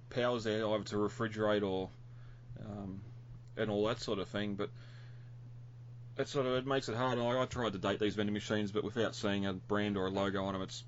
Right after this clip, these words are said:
it's near impossible, and it doesn't really matter in the long run. But beside him, Billy takes a step back and then comes forward and kicks the front of the vending machine glass out that he's standing in front of. And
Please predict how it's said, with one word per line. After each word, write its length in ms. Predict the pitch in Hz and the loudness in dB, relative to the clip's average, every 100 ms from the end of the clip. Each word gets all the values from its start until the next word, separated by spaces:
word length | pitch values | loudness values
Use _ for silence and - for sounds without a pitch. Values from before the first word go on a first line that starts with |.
| - - | -10 -2
it's 200 | 107 - - - - - | -2 -4 -16 -16 -16 -4
near 180 | 117 107 | -2 0
impossible, 520 | 87 101 104 - 104 | 2 0 0 2 2
and 80 | 104 | 2
it 120 | - | 2
doesn't 240 | 127 110 101 | 0 2 4
really 200 | 101 92 | 2 4
matter 300 | 95 104 101 | 2 4 4
in 80 | 98 | 2
the 80 | |
long 200 | 98 104 | 2 2
run. 260 | 101 104 101 - - - - - - - - | 2 2 0 -6 -14 -14 -14 -14 -14 -6 -2
But 100 | 113 | -2
beside 320 | - 139 131 | 4 4 6
him, 120 | 120 | 4
Billy 260 | 127 135 123 | 4 4 4
takes 300 | 127 117 117 | 2 0 0
a 40 | |
step 240 | - 117 | 0 2
back 220 | 117 117 113 | 4 4 2
and 80 | 113 | -2
then 180 | 107 - - - | -2 -6 -14 -4
comes 200 | 127 107 | -2 -2
forward 300 | - 117 117 | 2 2 4
and 180 | 107 101 | 0 -2
kicks 220 | 127 - | -6 -6
the 80 | 139 | -6
front 240 | - 113 | 0 2
of 80 | 104 101 | 2 -2
the 60 | 107 | 0
vending 240 | 110 113 | 0 0
machine 400 | 113 - 110 104 | -2 -2 -2 -2
glass 420 | 101 101 107 107 110 | 0 0 0 0 2
out 200 | 101 - - - | 2 0 -10 -12
that 120 | - 104 | -8 -4
he's 160 | 113 | -4
standing 300 | - 117 107 | 0 0 0
in 80 | 104 | -2
front 220 | - 110 | 0 0
of. 100 | 113 | 2
And 160 | 107 | 0